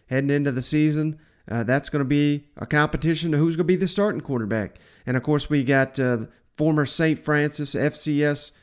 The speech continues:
All-American honorable mention, Jason Brown from Saint Francis. And then the true freshman, Colton Gautier. Uh, and I'm hearing good things about him, a lot of good things. Now, naturally, you, you would think the,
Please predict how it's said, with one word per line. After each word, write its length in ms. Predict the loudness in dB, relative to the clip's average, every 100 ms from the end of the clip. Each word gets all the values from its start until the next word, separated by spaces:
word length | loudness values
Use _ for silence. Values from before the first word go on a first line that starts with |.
| _ 0
All-American 720 | 2 4 2 2 2 0 0
honorable 380 | 0 0 0 0
mention, 520 | 0 0 -2 -2 -4 -10 -12
Jason 560 | -4 0 0 -2 -4
Brown 300 | -2 0 0
from 160 | -4 -8
Saint 320 | -4 -2 -2
Francis. 600 | -2 -2 -2 -2 -6 -8 _ _ _
And 220 | -2 0
then 160 | 2 0
the 80 | -2
true 260 | -2 -2
freshman, 560 | 0 2 2 0 -2 -4 -12 _
Colton 520 | 0 0 2 -2 -4
Gautier. 800 | -2 2 2 2 0 2 0 -2 -8 _ _ _
Uh, 180 | -8 -6 -6
and 280 | -6 -8 -8
I'm 140 | -4 0
hearing 220 | 0 2
good 180 | 0 2
things 240 | 0 0
about 240 | 0 2
him, 200 | 2 0
a 120 | -2 0
lot 320 | 0 0 0
of 80 | -2
good 180 | -2
things. 300 | -2 -2 -2
Now, 180 | 0 0
naturally, 800 | 2 2 0 0 0 2 0 -2 -10 _ _
you, 200 | -2 -2 0
you 140 | 0
would 120 | 0
think 300 | 2 2 2
the, 380 | -2 -2 -2 -4